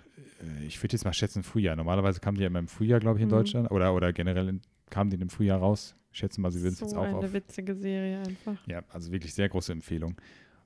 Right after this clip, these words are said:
Speaker 1: Und ich glaube, das kommt jetzt gerade auch, da haben wir letztes Mal auch nicht drüber gesprochen, war die Kontroverse über den The Hunt-Film.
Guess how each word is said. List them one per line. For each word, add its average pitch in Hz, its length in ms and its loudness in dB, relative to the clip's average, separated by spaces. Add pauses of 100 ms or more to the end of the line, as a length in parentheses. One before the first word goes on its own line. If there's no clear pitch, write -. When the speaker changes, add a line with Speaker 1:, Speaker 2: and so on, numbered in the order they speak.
(500)
Speaker 1:
Und 180 680 2 (540)
ich - 180 -6
glaube, 120 400 2
das 101 120 -2
kommt 120 180 0
jetzt 113 120 -6
gerade 123 200 4
auch, 113 100 2
da 110 80 2
haben 101 80 0
wir 113 60 4
letztes 107 260 -2
Mal 104 100 2
auch 113 80 2
nicht 117 120 -4
drüber 117 160 4
gesprochen, 110 360 0
war 104 100 4
die 101 100 2
Kontroverse 104 840 2
über 98 340 2
den 92 640 0
The 90 160 2
Hunt-Film. 135 720 2